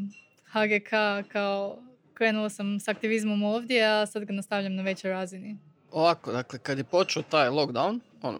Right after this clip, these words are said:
Speaker 2: moja pozicija u poslovnoj inteligenciji, k-, ono, je predsjednik uprave i ja sam zadužen za, a, strategiju i razvoj poslovanja. I ono, u tom trenutku kad se, se Europa i svijet, a, zatvorili, a,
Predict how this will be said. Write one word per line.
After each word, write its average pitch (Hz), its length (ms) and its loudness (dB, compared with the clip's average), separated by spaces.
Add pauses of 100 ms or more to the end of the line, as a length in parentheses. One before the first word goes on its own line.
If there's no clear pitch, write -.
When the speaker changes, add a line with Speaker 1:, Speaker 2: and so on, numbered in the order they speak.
Speaker 2:
moja 151 220 0
pozicija 143 420 -8
u 120 60 -18
poslovnoj 139 360 -4
inteligenciji, 139 720 -4
k-, - 180 -14 (500)
ono, - 180 -12
je 104 120 -10
predsjednik 135 540 -8
uprave 175 520 -6
i 160 80 -4
ja 151 140 0
sam 151 160 -8
zadužen 139 460 -4
za, 127 400 0 (840)
a, 127 160 -4
strategiju 135 460 -2
i 135 40 2
razvoj 127 260 0
poslovanja. - 500 -8 (640)
I 131 100 -8
ono, 113 140 -10 (200)
u 131 100 -8 (120)
tom 147 140 -2
trenutku 139 340 -6
kad - 220 -10
se, 131 240 -6
se 127 280 -2
Europa 135 420 -2
i 123 40 -4
svijet, - 440 -4
a, 123 140 -4
zatvorili, 180 560 0 (920)
a, 151 840 2